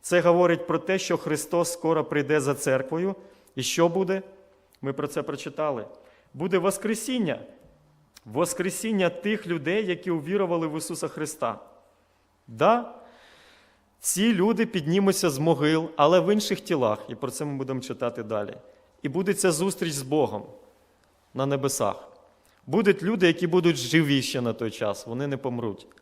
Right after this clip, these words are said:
Вони зміняться, написано так само. Тіла їхні зміняться. Вони не будуть такі, як сьогодні. Вони будуть інші.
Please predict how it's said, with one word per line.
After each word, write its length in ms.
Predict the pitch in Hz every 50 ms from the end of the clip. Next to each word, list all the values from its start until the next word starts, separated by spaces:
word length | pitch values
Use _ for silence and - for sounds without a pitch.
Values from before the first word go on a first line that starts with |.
| _ -
Вони 260 | 127 131 143 160 170
зміняться, 540 | 151 139 160 165 160 151 143 135 139 - 127
написано 480 | 120 117 - - 117 - - 113 110 107
так 180 | - 117 -
само. 300 | - - 127 113 107 107
Тіла 340 | 104 - 143 147 170 175 175
їхні 320 | 151 147 - - 151 139
зміняться. 560 | 123 123 135 156 156 135 113 104 - - - - - - _ _
Вони 180 | - 127 135 143
не 80 | 147 147
будуть 320 | 147 165 156 147 139 143
такі, 380 | - 139 139 - 139 113 101 - - - _ _ _ _ _ _ -
як 140 | 127 131 -
сьогодні. 440 | - - 143 127 131 123 110 107 107
Вони 220 | 107 120 139 151
будуть 340 | 143 135 143 143 139 143 - -
інші. 480 | 160 156 147 139 - - - - -